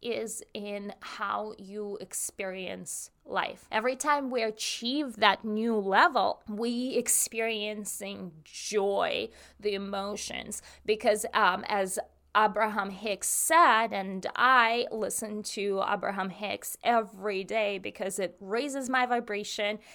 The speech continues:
it turns me on, right? And I'm teaching women to turn on. And for me, I have to go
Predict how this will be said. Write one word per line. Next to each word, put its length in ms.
it 340
turns 420
me 180
on, 420
right? 340
And 180
I'm 160
teaching 440
women 260
to 100
turn 380
on. 400
And 320
for 220
me, 580
I 60
have 320
to 100
go 460